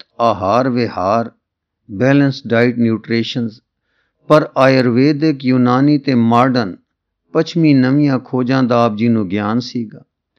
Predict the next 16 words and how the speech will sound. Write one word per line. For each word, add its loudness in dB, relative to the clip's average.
ਆਪ 2
ਜੀ 0
ਦੀ 2
ਇਸ -4
ਵਿਸ਼ੇ 0
ਪਰ 0
ਕਿਤਾਬਾਂ 0
ਦੀ 2
ਚੋਣ 0
ਬੜੀ -6
ਅਨੂਠੀ 0
ਸੀ। -20
ਜਿਹੜੇ 2
ਪੱਛਮੀ 0
ਲੇਖਕ 0
ਆਪਣੀ 0